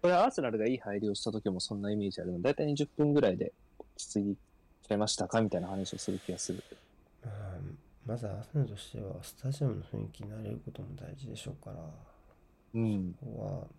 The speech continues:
Speaker 2: は、かなり初めの二十分は、まあ、デリケートにいかないといけないかもしれないですね。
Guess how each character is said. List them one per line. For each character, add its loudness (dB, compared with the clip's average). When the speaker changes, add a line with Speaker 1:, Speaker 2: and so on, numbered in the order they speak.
Speaker 2:
は、 -20
か -8
な -8
り -8
初 -10
め -4
の -4
二 -6
十 -10
分 -8
は、 -8
ま -6
あ、 -8
デ -6
リ -8
ケ -6
ー -4
ト -8
に -6
い -10
か -10
な -4
い -6
と -12
い -8
け -8
な -6
い -10
か -14
も -16
し -12
れ -10
な -14
い -14
で -16
す -16
ね。 -6